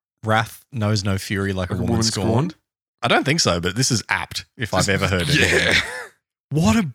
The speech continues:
Speaker 1: baller woman, though. It's like,
Speaker 2: Wow.
Speaker 1: "Hmm, I'm going to systematically destroy your entire tribe."
Speaker 2: And she does it.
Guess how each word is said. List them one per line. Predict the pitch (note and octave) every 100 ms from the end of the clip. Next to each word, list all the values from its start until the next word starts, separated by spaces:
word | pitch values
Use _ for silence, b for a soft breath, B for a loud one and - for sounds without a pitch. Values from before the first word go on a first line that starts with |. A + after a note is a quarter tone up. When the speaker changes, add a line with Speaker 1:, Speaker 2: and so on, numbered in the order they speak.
| -
Speaker 1:
baller | C#3+ B2+ C3+ C3 A#2+
woman, | G#2+ A2+ A#2
though. | F2 D#2+ A2 -
It's | B2+ A#2+ C#3
like, | B2 A#2+
Speaker 2:
Wow. | B2 - _ -
Speaker 1:
"Hmm, | D3 A2 F#2 _ _ -
I'm | C#3+ D3
going | D3 C#3+
to | C3+
systematically | - D3 - C#3+ C#3 C3+ C#3+ B2 A2
destroy | B2 - - C3+ C3+ B2+ A2
your | G#2 G#2
entire | A2 B2+ C3 A#2 B2
tribe." | B2 G#3+ D#3+ G#2+ E3+
Speaker 2:
And | F3+
she | F#3+
does | D3 B3 F#3+ -
it. | F#3+